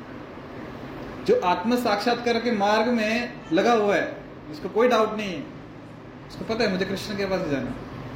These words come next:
कोई द्वंद्व नहीं, कोई द्वैत नहीं है। और जिसको पता है मुझे भक्ति करनी ही नहीं है,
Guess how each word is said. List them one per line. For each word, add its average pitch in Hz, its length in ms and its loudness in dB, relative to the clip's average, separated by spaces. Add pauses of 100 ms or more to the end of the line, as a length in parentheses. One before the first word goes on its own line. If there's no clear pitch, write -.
(240)
कोई 196 120 2
द्वंद्व 180 320 4
नहीं, 170 220 -2
कोई 175 100 2
द्वैत 165 220 6
नहीं 147 140 -4
है। - 280 -8 (600)
और 165 60 0
जिसको 254 220 4
पता 247 180 4
है 254 60 4
मुझे 214 160 4
भक्ति - 160 0
करनी 202 300 2
ही 247 60 6
नहीं 247 120 6
है, 190 120 -2